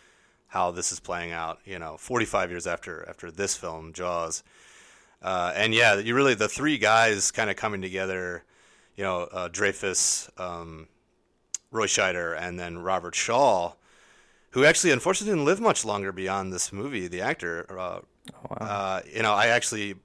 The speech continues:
Speaker 1: know him always as Quint from this movie, but my father was also a big, uh, Sting fan, so we would watch The Sting a lot. And, uh, he plays the, the
Speaker 2: Mm.
Speaker 1: heavy in, uh, in Sting, and I was, like,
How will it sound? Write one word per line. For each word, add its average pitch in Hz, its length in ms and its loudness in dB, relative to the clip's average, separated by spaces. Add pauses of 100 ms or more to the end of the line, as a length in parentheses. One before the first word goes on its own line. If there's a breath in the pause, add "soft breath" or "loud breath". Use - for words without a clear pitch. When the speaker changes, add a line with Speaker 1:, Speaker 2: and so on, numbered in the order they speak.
(140)
Speaker 1:
know 120 320 2
him 107 120 0
always 104 540 0
as 95 240 -4
Quint 110 300 -2
from 98 240 -6
this 123 160 0
movie, 98 220 -6
but 90 220 -6 (480 loud breath)
my 104 140 4
father 104 340 4
was 95 120 0
also 101 260 0
a 92 60 -4
big, 95 260 -2
uh, 87 140 -4
Sting 101 560 0
fan, 90 360 -8
so 92 160 -8
we 95 120 -6
would 95 100 -6
watch 90 220 -4
The - 80 -6
Sting 98 340 -2
a 87 80 -4
lot. 82 380 -6 (560 soft breath)
And, 85 320 -4
uh, 82 160 -2
he 82 180 -6
plays 95 240 -4
the, 127 120 -4
the 127 200 -2
Speaker 2:
Mm. - 20 0
Speaker 1:
heavy 92 380 0
in, 85 160 -8
uh, 82 260 -10
in 90 220 -10
Sting, 104 500 0
and 87 120 -6
I 87 40 -4
was, 87 160 -6
like, 90 160 -6